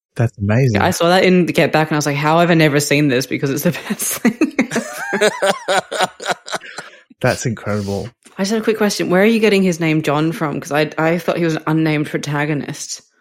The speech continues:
Speaker 1: Uh, well, in my copy of the story, he does one of the
Speaker 3: Yeah, John's mentioned.
Speaker 1: says to him, "John."
Speaker 2: But John's mentioned, like, there's, there's, like, multiple Johns in this. There's, like, John Travolta, there's John Peel, but I didn't pick up, like, him being called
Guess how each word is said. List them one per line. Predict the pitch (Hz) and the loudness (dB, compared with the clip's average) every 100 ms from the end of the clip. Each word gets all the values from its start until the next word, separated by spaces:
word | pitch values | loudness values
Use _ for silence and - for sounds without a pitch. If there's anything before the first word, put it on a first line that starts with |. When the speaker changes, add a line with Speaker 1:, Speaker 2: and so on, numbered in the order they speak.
| _ _ _ - | _ _ _ 0
Speaker 1:
Uh, | 175 175 180 | 4 4 4
well, | 190 208 | 4 6
in | |
my | 196 196 226 220 208 - | 6 4 2 0 -2 -2
copy | 165 123 | 0 2
of | |
the | |
story, | 120 - 131 120 117 | 2 2 4 6 4
he | 117 127 127 | 2 0 2
does | 131 127 123 - - _ _ | 2 2 2 -4 -8 _ _
one | 135 135 | -2 2
of | 127 | 4
the | |
Speaker 3:
Yeah, | 120 107 98 - | 4 4 0 0
John's | 127 127 | -2 -2
mentioned. | 123 107 - 80 - - _ _ | -4 -4 -6 -14 -18 -20 _ _
Speaker 1:
says | - 120 110 | 0 2 2
to | - | 0
him, | 101 98 92 - | 0 0 -2 -6
"John." | - 98 110 | -6 -6 -2
Speaker 2:
But | 208 214 | 0 2
John's | 226 311 | 4 4
mentioned, | 302 247 196 | 2 2 2
like, | 170 | 2
there's, | 175 165 _ _ _ | 0 -2 _ _ _
there's, | 190 254 | 0 2
like, | 220 - _ _ _ | 0 -4 _ _ _
multiple | - 170 214 190 | 0 2 2 0
Johns | 170 143 143 139 | 0 0 0 -2
in | |
this. | 127 | -4
There's, | 131 | -4
like, | - | -4
John | - 156 | -2 0
Travolta, | 151 135 135 139 | 0 0 0 2
there's | 139 131 135 | 2 2 0
John | 156 143 127 | 0 0 0
Peel, | - 147 131 | 0 2 2
but | 113 110 - | 0 -2 0
I | 127 | 0
didn't | 131 143 | 0 -4
pick | - 143 | -4 -4
up, | - | -2
like, | 120 101 | -2 -4
him | - 139 139 | -2 0 0
being | 131 135 | 0 -2
called | - 135 127 | 0 0 0